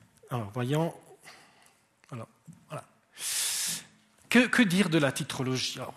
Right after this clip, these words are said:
la titrologie est une discipline, une pratique, je ne sais pas. En tout cas, le, le nom lui-même dit clairement titrologie, c'est l'étude des titres. Et c'est une discipline qui s'est spécialisée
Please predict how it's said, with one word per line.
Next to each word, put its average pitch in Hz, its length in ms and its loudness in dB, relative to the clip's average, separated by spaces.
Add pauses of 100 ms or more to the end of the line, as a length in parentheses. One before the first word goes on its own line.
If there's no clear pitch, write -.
la 143 60 -14
titrologie 175 580 0 (300)
est 120 80 -8
une 107 140 -8
discipline, 151 420 -2
une 113 100 -2
pratique, - 600 -8
je 117 80 -8
ne 107 140 -8
sais - 160 -14
pas. 208 240 -6 (260)
En 131 80 -6
tout - 140 -10
cas, 165 340 2
le, 131 140 -4 (180)
le 135 140 -4
nom 160 280 4
lui-même 143 720 2
dit 123 180 -6
clairement 147 440 -2
titrologie, 123 840 -4
c'est 131 300 -2 (260)
l'étude 151 480 -2 (100)
des 120 120 -6
titres. - 500 -6 (380)
Et 202 340 2
c'est - 200 -6
une 139 60 -2
discipline 151 420 -2
qui - 100 -6
s'est 131 160 0
spécialisée 120 720 -2